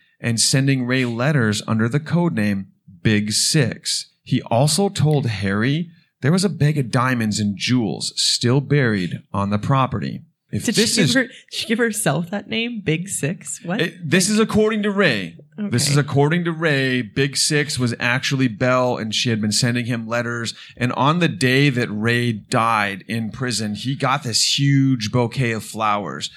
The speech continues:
Speaker 1: that nobody knows who that, who would have sent them. He had no family,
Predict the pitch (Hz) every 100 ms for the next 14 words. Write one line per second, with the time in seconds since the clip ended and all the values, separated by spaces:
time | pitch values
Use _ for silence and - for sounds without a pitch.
0 | - - 120 127 131 123 120 120 117 113
1 | 104 98 - 120 107 95 - _ 98 123
2 | 113 101 - 71 101 127 143 175 165 139
3 | 135 131